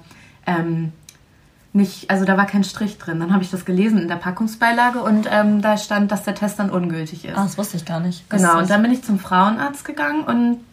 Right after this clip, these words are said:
Speaker 1: der hat die Schwangerschaft dann festgestellt. Der konnte aber noch nichts sehen. Der konnte nur sehen, dass da eine Fruchthöhle oder irgendwie sowas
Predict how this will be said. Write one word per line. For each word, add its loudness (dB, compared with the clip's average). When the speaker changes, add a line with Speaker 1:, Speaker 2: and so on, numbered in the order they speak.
Speaker 1:
der 4
hat -4
die 0
Schwangerschaft -2
dann -2
festgestellt. -4
Der 0
konnte 2
aber 4
noch 6
nichts 2
sehen. -10
Der 2
konnte 4
nur 6
sehen, 2
dass 0
da 2
eine 4
Fruchthöhle -6
oder -8
irgendwie -6
sowas -12